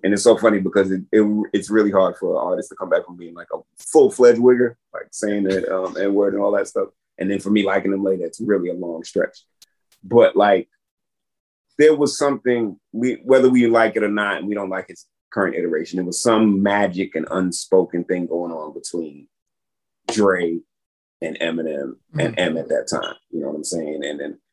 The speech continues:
Speaker 1: you know, we talk about, like, your first record. I mean, he had other little indie records, but your first record being your best effort, how they stretched out the E P into the L P. A lot of things went right. It wasn't just,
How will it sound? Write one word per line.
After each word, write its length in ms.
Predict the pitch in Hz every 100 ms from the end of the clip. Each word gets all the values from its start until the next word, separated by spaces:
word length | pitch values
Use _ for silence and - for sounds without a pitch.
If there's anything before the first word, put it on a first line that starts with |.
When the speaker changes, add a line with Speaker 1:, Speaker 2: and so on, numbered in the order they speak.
| _
Speaker 1:
you 100 | 104
know, 200 | 92 85
we 120 | 87 90
talk 240 | 101 -
about, 360 | 87 82 69 -
like, 200 | - -
your 120 | 87
first 360 | - 98 90 -
record. 440 | 90 90 82 78 -
I 40 |
mean, 160 | 98 98
he 80 | 117
had 200 | 98 -
other 220 | 95 90
little 280 | 90 87 85 _ -
indie 240 | 104 87
records, 260 | 80 67 -
but 140 | 85
your 100 | 95
first 240 | - 104 98
record 240 | 92 90
being 180 | 90 85
your 100 | 85
best 260 | 82 90 80
effort, 320 | 85 82 80
how 140 | 80 80
they 140 | -
stretched 440 | - - 90 -
out 160 | 85 82
the 60 | 80
E 220 | 85 -
P 280 | 87 85 82
into 180 | 76 -
the 120 | 67
L 240 | 78 82 -
P. 240 | 82 80 _ _ _ -
A 40 | 95
lot 220 | 113 117
of 80 | 113
things 220 | 107 90
went 200 | 92 -
right. 200 | 62 - - -
It 120 | 87
wasn't 420 | 92 107 98 98
just, 440 | 98 92 - -